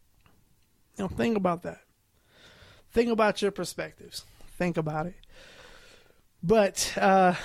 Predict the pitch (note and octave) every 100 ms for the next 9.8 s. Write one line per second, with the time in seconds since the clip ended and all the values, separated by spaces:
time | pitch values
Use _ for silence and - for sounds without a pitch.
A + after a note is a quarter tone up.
0 | - - - - G#3 A#3+ A#3 C4+ D#4+ C#4
1 | C4 - C4 C4 A#3+ A3+ G3+ G3+ F#3 F3+
2 | E3+ - F3+ F3 E3 D3+ D3 - - -
3 | _ _ _ - F3+ C4 C4 C4+ G#3 A#3
4 | A#3 G3 F3 E3+ E3+ F#3 - A#3 A3+ F3
5 | G#3+ - G#3+ G#3 G3 F#3 F#3 G3 F#3 F#3+
6 | - G3+ F#3 F#3+ F#3 F3 - - - -
7 | - A3 A#3+ B3 A#3+ A3 G3+ F#3+ - F3+
8 | F3+ F3 E3 - - G3+ G3 F#3 F#3+ F3+
9 | E3+ F3 F3+ F#3 - F#3 F3+ F3